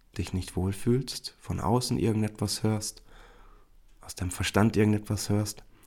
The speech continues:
dann halt mal kurz an. Da helfen schon fünf Sekunden. Halt einfach mal ganz kurz dein Leben an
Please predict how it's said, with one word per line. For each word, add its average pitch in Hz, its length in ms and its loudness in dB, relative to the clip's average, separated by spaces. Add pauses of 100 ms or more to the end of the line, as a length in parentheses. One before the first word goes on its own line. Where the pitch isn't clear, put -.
dann 87 200 -2
halt 104 180 0
mal 104 100 0
kurz - 280 -6
an. 98 300 -2 (920)
Da - 80 -4
helfen 90 340 0
schon 92 200 0
fünf 104 260 -4
Sekunden. - 760 -4 (200)
Halt 101 200 0
einfach 95 280 0
mal 92 240 2 (160)
ganz 87 300 -2
kurz - 360 -6
dein 87 180 2
Leben 90 300 4
an 90 280 0